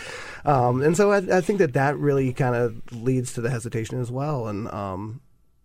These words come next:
you know, in a low margin business, there's always that concern of, "Well, is this gonna, you know, how is this gonna benefit us?" And, um, it's really beneficial to us. I mean, it, you know, that sort of, um,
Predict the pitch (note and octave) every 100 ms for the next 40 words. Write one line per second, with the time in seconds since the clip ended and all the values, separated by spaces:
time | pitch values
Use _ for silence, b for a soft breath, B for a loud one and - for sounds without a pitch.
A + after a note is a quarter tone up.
0 | _ _ F#3+ B2 C3+ A#2 A2+ A2 A2 A#2
1 | A2 G#2+ A2 A2+ F3 E3 E3+ D#3+ D3+ -
2 | - - B2 A2 G#2 G2 G#2+ D2+ - F#2
3 | - A2 G#2+ D2 - - E2 A#2 A#2 -
4 | G#2 - - G2 D2+ F2+ F#2 - - -
5 | A#2 A2+ A2 G#2+ A2+ A#2+ F2+ G#2 A2 D3+
6 | D3 C#3 - A2+ A2 B B B B B
7 | - A#2+ G#2+ F#2+ F#2+ A2 - - D3+ D3+
8 | - C#3+ G3+ F#3 B2 A2+ G#2+ F#2+ - E2
9 | - A#2 C3 C3 C3 B2+ B2+ A2+ A2 B2
10 | A2+ G#2 - - C#3 A#2 A2 G2+ G#2 G2+
11 | G2 F#2+ B2+